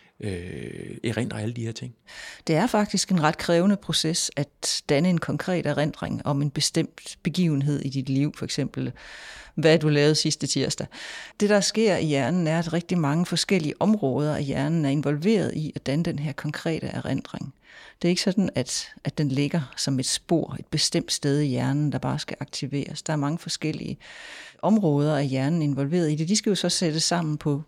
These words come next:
Speaker 2: på den rette måde.
Speaker 1: Mhm.
Speaker 2: Så det er lidt som, at hjernen skal, skal samle et puslespil for at få sådan en konkret erindring frem.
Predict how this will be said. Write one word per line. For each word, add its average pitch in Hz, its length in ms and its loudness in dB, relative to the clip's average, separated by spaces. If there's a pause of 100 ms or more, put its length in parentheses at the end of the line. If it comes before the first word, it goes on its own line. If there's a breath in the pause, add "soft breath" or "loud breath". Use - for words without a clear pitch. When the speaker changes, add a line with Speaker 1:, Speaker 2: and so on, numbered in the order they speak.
Speaker 2:
på 175 100 2
den 165 220 0
rette 139 260 2
måde. 135 280 2
Speaker 1:
Mhm. 143 80 2
Speaker 2:
Så 160 140 0
det 165 120 0
er 160 40 0
lidt 196 180 2
som, 175 220 2
at 139 120 -2
hjernen 143 400 2
skal, 147 240 -2 (540 loud breath)
skal - 200 0
samle 151 360 4
et 156 80 0
puslespil 156 760 -2
for 151 300 -2
at 143 60 -6
få - 140 -10
sådan 151 160 0
en 143 100 2
konkret 143 460 -4
erindring - 500 -6
frem. - 260 -6